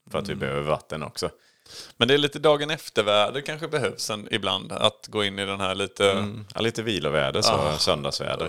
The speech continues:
Speaker 2: Åh, hur gjorde jag igår?
Speaker 1: <laughs>
Speaker 2: Ja, så får man gå in i det, lyssna på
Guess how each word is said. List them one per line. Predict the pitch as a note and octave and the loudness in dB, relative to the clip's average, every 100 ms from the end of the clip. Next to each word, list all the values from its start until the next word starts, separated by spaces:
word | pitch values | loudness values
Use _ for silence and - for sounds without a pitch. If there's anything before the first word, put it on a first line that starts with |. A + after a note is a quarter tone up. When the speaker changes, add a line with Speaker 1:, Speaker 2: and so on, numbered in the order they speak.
| G2+ | -2
Speaker 2:
Åh, | A#2+ A#2+ A#2+ A2+ A2 F#2+ F2 F#2+ F2 | -2 0 0 0 0 -2 -6 -10 -6
hur | F#2+ | -4
gjorde | F2+ F2+ | -2 -2
jag | F2 | -2
igår? | G2 F#2+ - - _ _ _ _ _ | 0 0 -2 -8 _ _ _ _ _
Speaker 1:
<laughs> | - - C3+ C3+ C#3 - - | -6 -4 0 2 2 0 -2
Speaker 2:
Ja, | A2+ G2+ | -2 -2
så | F#2+ G#2 | -2 -4
får | G#2+ | -2
man | G2 F#2+ | -2 2
gå | F#2+ | 4
in | F#2 F#2 | 4 4
i | |
det, | F#2+ G2 F#2+ F#2+ | 2 4 2 2
lyssna | G#2 - F#2+ | 0 0 4
på | F#2+ G2+ G2 F#2 | 6 8 6 4